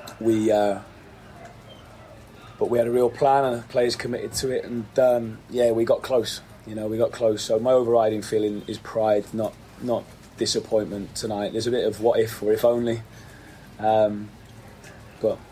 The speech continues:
the players gave absolutely everything. And they're Liverpool Football Club. That's why they are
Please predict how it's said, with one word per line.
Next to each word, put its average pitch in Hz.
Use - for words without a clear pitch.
the 107
players 120
gave 113
absolutely 107
everything. 104
And 107
they're 120
Liverpool 123
Football 127
Club. 110
That's 110
why 113
they 110
are 117